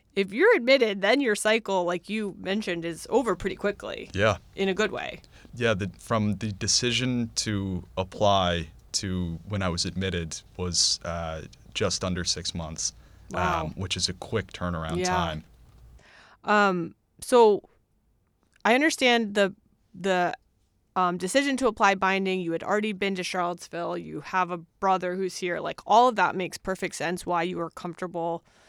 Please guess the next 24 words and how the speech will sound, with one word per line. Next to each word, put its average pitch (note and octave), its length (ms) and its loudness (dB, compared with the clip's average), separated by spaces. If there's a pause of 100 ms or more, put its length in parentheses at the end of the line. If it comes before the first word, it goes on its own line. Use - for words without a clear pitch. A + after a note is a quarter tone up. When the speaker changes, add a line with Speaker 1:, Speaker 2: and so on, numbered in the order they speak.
(340)
Speaker 1:
um, F3 260 0
committing. E3 540 -6 (220)
So A3+ 160 0
when A3+ 140 0
you A3+ 120 -4
got C4 320 6
here - 460 -12 (240)
as G3 160 0
a F#3+ 40 -2
one F#3+ 220 0
L, C#3+ 220 -8
like, - 240 -4
what G3+ 160 0
was A3 200 0
your G3 120 -2
first - 580 -6
impression? F#3 600 -6
How - 180 -6
was E3+ 200 -10
that? D#3 360 -6 (400)
Speaker 2:
Yeah, D3 200 2
so C3+ 220 6
I A#2+ 140 4
hadn't, E3+ 480 0